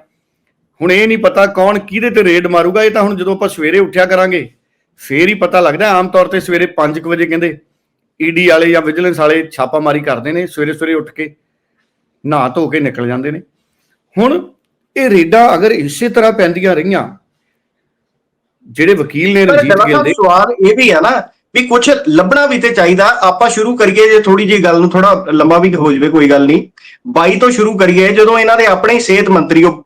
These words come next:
Speaker 2: ਆਪਣਾ ਬਾਂਸਲ ਸਾਹਿਬ, ਮੇਰਾ ਖਿਆਲ ਪਵਨ ਬਾਂਸਲ ਸੀਗੇ, ਡਾਕਟਰ ਬਾਂਸਲ ਜਿਹੜੇ ਮਾਨਸਾ ਤੋਂ, ਉਹਨਾਂ ਦਾ ਮਾਮਲਾ ਆਇਆ, ਫਿਰ ਉਹ 'ਚ ਕਲੀਨ ਚਿੱਟ ਹੋ ਗਈ। ਉਸ ਤੋਂ ਬਾਅਦ ਕਿੰਨੇ ਹੀ ਮਾਮਲੇ ਆਏ ਆ, ਬਿਕਰਮ ਮਜੀਠੀਆ ਵਾਲੇ ਮਾਮਲੇ ਦੇ ਵਿੱਚ ਵੀ ਦੇਖੋ ਵਕੀਲ ਤਰੀਕ ਤੇ ਤਰੀਕ ਮੰਗੀ ਜਾਂਦੇ ਆ,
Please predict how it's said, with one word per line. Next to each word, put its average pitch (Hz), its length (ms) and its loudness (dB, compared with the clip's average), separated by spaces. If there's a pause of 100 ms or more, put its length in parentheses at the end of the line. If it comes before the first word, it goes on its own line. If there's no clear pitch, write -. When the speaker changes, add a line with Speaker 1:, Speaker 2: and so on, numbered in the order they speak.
(100)
Speaker 2:
ਆਪਣਾ 139 580 2 (760)
ਬਾਂਸਲ 160 320 0
ਸਾਹਿਬ, 180 240 0
ਮੇਰਾ 160 180 2
ਖਿਆਲ 147 160 -2
ਪਵਨ 226 300 0
ਬਾਂਸਲ 190 360 0
ਸੀਗੇ, 180 200 -2
ਡਾਕਟਰ 156 300 0
ਬਾਂਸਲ 143 360 0
ਜਿਹੜੇ 156 180 2
ਮਾਨਸਾ 151 420 2
ਤੋਂ, 139 200 -6 (640)
ਉਹਨਾਂ 240 300 4
ਦਾ 233 180 4
ਮਾਮਲਾ 185 380 4
ਆਇਆ, 180 220 2
ਫਿਰ 185 180 0
ਉਹ 185 180 2
'ਚ 202 40 -4
ਕਲੀਨ 180 340 4
ਚਿੱਟ 175 220 0
ਹੋ 160 200 4
ਗਈ। 180 140 4
ਉਸ 180 140 2
ਤੋਂ 196 80 0
ਬਾਅਦ 202 200 2
ਕਿੰਨੇ 240 280 0
ਹੀ 240 60 2
ਮਾਮਲੇ 175 420 4
ਆਏ 170 160 4
ਆ, 185 80 4
ਬਿਕਰਮ 202 340 2
ਮਜੀਠੀਆ 196 400 0
ਵਾਲੇ 190 180 2
ਮਾਮਲੇ 170 340 4
ਦੇ 180 100 2
ਵਿੱਚ 175 220 2
ਵੀ 175 140 2
ਦੇਖੋ 170 200 2
ਵਕੀਲ 185 380 0
ਤਰੀਕ 202 280 0
ਤੇ 214 80 4
ਤਰੀਕ 226 300 2
ਮੰਗੀ 165 340 4
ਜਾਂਦੇ 143 340 4
ਆ, 131 80 0